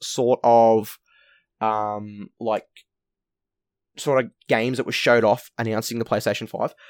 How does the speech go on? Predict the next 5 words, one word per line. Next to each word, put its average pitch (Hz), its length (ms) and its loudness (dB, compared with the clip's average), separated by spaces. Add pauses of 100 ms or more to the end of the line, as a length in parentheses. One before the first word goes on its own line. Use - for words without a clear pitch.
(220)
Um, 107 400 -6
visually 175 600 4 (220)
looks 120 220 -4
beautiful. 143 480 -2 (540)
Uh, 107 360 -2